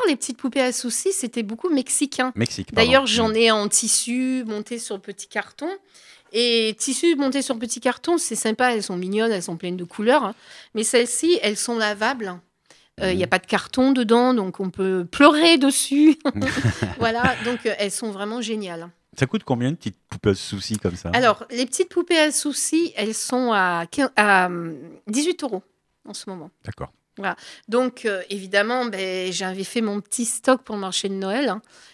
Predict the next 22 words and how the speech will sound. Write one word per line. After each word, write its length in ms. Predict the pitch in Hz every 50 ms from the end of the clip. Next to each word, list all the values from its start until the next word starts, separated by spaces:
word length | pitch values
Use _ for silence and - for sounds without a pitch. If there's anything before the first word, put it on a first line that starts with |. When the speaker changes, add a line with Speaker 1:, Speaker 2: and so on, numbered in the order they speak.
| _ _ _
Speaker 1:
Et 140 | - 180 180
évidemment, 420 | 175 175 175 170 180 175 190 208
Speaker 2:
Ce 80 | 214 196
Speaker 1:
ben, 60 | 196
Speaker 2:
que 60 | 120
Speaker 1:
je 40 | 110
Speaker 2:
j'allais 160 | 123 131 147 151
dire, 140 | 185 226
c'est 120 | - - 135
un 40 | 113
petit 140 | - - 104
cadeau 220 | - 107 101 104
pour 180 | - - 98 110
Noël, 280 | 151 208 233 247 240
ça. 180 | - - 160 147
Speaker 1:
C'est 260 | 147 - - 226 220
super 460 | 214 - - - 233 - 294 294 294
sympa. 400 | - - - 254 254 247 - 277
En 220 | 277 285 277 240 220
plus, 260 | - - 262 285 269
c'est 340 | - - - - 226 208 - -
emballé 640 | 214 220 208 208 214 214 226 226 226 240 240 233